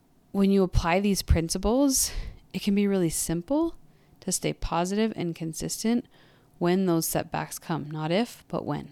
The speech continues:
Remember that. I hope this was helpful. If you want that support, remember you can have one-on-one support to help you make progress, to help you change your mindset.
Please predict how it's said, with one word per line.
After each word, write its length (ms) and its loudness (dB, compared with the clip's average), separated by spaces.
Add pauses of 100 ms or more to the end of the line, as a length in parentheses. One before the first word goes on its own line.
Remember 480 -6
that. 220 -10 (1600)
I 120 -20
hope 200 -2
this 200 0
was 140 -4
helpful. 580 -2 (480)
If 180 -2
you 140 2
want 200 2
that 220 -2
support, 520 -2
remember 600 -2
you 180 -4
can 200 -8
have 260 -6
one-on-one 520 2
support 440 -2
to 60 -6
help 340 -4
you 240 -2
make 380 0
progress, 520 0
to 80 -6
help 280 -4
you 60 -8
change 380 -2
your 100 0
mindset. 640 2